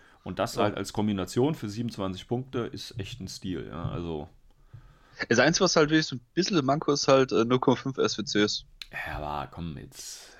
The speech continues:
Speaker 1: ja.
Speaker 2: Also zumindest bei Vanilla. Jetzt bei Varuna muss man
Speaker 1: Ja.
Speaker 2: nachgucken, ob er da auch genauso viel kostet.
Speaker 1: Aber ich finde diese, diese S W C-Diskussion, äh, ich hab, also ganz selten tatsächlich ist es bei mir so,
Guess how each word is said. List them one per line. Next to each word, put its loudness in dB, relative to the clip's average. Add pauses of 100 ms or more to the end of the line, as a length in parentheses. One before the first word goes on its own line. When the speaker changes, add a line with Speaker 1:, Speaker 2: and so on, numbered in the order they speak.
Speaker 1:
ja. -10
Speaker 2:
Also 0
zumindest -2
bei 6
Vanilla. 4 (400)
Jetzt -16
bei 0
Varuna -2
muss -4
man 0
Speaker 1:
Ja. 4
Speaker 2:
nachgucken, -4
ob -4
er 0
da 4
auch 4
genauso -4
viel -6
kostet. -2 (480)
Speaker 1:
Aber -6
ich -8
finde -2
diese, -2
diese -4
S -8
W -2
C-Diskussion, -4
äh, -8
ich -10
hab, -8
also -4
ganz 2
selten 0
tatsächlich -6
ist -8
es -14
bei -4
mir -4
so, -4